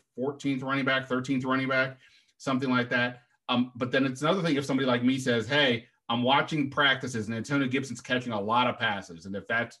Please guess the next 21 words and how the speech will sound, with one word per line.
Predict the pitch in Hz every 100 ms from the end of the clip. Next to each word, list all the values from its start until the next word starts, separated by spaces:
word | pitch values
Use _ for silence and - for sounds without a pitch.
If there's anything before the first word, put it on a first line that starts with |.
| -
translates | 131 123 117 117 113
to | -
what's | 110 110
gonna | 120 104
happen | 113 120
in | 110
the | 113
season, | 123 247 180 120 110 - _ _
I | 117
think | 123
Gibson's | 117 131 127 123 113
numbers | 120 117 117 113 _ _ -
could | 156 131
go | 123 123
up. | 113 -
Or | 123 131 135
on | 127
the | 117
flip | 214 247
side, | - 127 110 110
"Hey, | 156 160 127 127